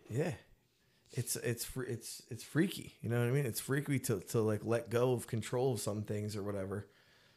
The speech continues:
But, uh, like, as far as I can tell, it's, it's worked better for, for us than anything else has, you know? Like, 'cause, but at the end of the day, like,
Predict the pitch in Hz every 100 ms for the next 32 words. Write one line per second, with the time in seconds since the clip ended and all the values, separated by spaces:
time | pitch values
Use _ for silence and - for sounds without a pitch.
0 | _ - 110 107 104 104 - - 113 104
1 | - 110 - 95 107 98 95 92 113 117
2 | 113 117 120 95 - - 95 - 107 101
3 | 104 - - _ _ _ _ 101 110 107
4 | 113 107 107 104 85 - - 101 92 -
5 | 98 117 - 104 98 104 104 104 90 117
6 | 113 92 - - 104 101 101 143 - -
7 | - - - - 107 - 127 107 - 117
8 | - - _ - 113 135 147 151 127 113
9 | 151 135 110 107 104